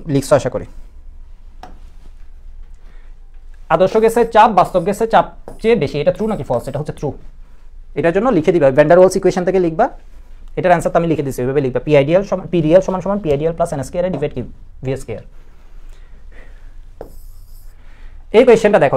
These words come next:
এটা একটু করো। বলছে forty degree centigrade temperature দেয়া আছে, টি দেয়া আছে, ভি আয়তন, ভি দেয়া আছে, পাত্রে ডাব্লিউ দেয়া আছে, ডাব্লিউ গ্রাম carbon dioxide আছে।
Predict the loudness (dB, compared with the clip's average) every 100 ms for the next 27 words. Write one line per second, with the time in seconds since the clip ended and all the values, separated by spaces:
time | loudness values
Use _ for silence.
0 | 2 2 2 0 0 -2 -16 -20 -16 -2
1 | 2 2 0 -4 4 6 6 4 4 2
2 | 2 0 2 2 2 2 4 4 2 -4
3 | 0 4 6 4 0 -10 -16 -20 -20 -20
4 | -18 -18 -20 -12 -4 2 6 8 6 2
5 | 0 -10 -16 -8 0 2 6 4 4 -4
6 | -12 -20 -2 2 2 4 4 6 6 6
7 | 6 6 4 0 -6 -12 -4 0 2 2
8 | 2 2 4 2 4 0 0 -4